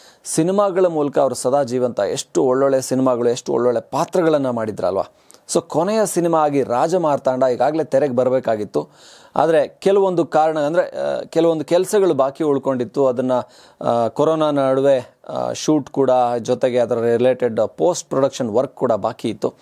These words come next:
ಈಗ ಆ ಸಿನಿಮಾಗೆ ಒಂದು ಗುಡ್ ನ್ಯೂಸ್ ಅಂದ್ರೆ ಧ್ರುವ ಸರ್ಜಾ ಡಬ್ ಮಾಡಿದ್ದಾರೆ. So, ಚಿರು, ಆ, ಧ್ವನಿ,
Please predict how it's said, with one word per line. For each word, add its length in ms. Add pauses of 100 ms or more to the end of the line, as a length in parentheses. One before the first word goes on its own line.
(420)
ಈಗ 300 (540)
ಆ 180
ಸಿನಿಮಾಗೆ 480
ಒಂದು 320
ಗುಡ್ 200
ನ್ಯೂಸ್ 200
ಅಂದ್ರೆ 260
ಧ್ರುವ 420
ಸರ್ಜಾ 360
ಡಬ್ 280
ಮಾಡಿದ್ದಾರೆ. 480 (520)
So, 200 (100)
ಚಿರು, 460 (500)
ಆ, 220
ಧ್ವನಿ, 520